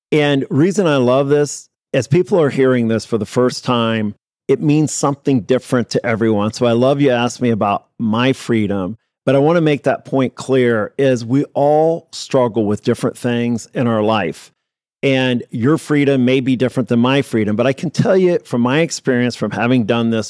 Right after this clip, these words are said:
since nineteen eighty-three, most people don't get a real shot at true freedom because they get stuck with what? Go to Maslow's hierarchy of needs. After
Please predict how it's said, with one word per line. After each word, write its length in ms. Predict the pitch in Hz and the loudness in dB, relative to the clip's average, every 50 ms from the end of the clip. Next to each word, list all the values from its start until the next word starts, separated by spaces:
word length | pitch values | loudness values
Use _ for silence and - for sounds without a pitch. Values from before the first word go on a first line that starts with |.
| - | -12
since 260 | - - - 85 - - | -16 -14 -14 -14 -12 -8
nineteen 340 | 104 120 131 - - 143 139 | -6 -6 -6 -4 -4 -2 0
eighty-three, 720 | 131 127 117 117 - - 123 123 117 113 107 107 104 - - - | 0 0 0 -2 -2 0 0 2 2 2 0 -2 -4 -6 -4 0
most 260 | 135 170 226 247 233 | 2 2 2 2 0
people 240 | - 254 208 190 175 | -2 -2 -2 -2 -2
don't 240 | 170 175 160 151 - | 0 0 0 0 0
get 140 | 160 156 | 0 2
a 60 | 143 131 | 2 4
real 240 | 123 127 127 117 | 4 4 2 2
shot 580 | 110 - - - 143 123 127 127 117 104 - _ _ _ _ _ - | 0 -4 -4 -2 0 0 2 0 0 -2 -4 _ _ _ _ _ -4
at 180 | - 120 120 - | -4 -4 -4 -4
true 280 | - - - 165 175 | -6 0 0 2 0
freedom 640 | - - - 131 123 117 107 113 110 110 107 107 104 _ _ _ _ _ _ - | 0 -2 -2 0 0 0 0 0 0 -2 -2 -4 -6 _ _ _ _ _ _ -2
because 380 | 131 135 135 - 147 139 120 113 | -2 -2 0 0 -2 0 0 0
they 160 | 135 131 127 | 0 0 0
get 240 | 110 131 127 - - | 0 0 -2 -2 -2
stuck 440 | - - - - 139 131 - - | -6 -10 -4 -2 -2 -2 -2 -2
with 220 | - 131 123 - - | -2 -2 -2 -2 -4
what? 340 | 117 104 107 92 - - _ _ _ _ _ _ - | -2 -2 0 -2 -2 -6 _ _ _ _ _ _ -2
Go 140 | - 143 143 | 0 2 2
to 60 | 131 | 4
Maslow's 560 | 127 135 135 143 151 147 123 139 143 135 - | 2 2 2 2 0 0 2 2 0 0 0
hierarchy 500 | - - 131 135 131 131 120 - 131 123 | -2 -2 0 0 0 0 0 0 0 0
of 120 | 117 95 98 | 0 0 0
needs. 400 | 113 113 110 104 98 85 - - _ - | 0 0 0 0 -2 -4 -6 -12 _ -6
After 560 | - 131 147 165 - - 190 180 175 170 156 | -4 -2 -2 -2 -2 0 0 0 0 0 -2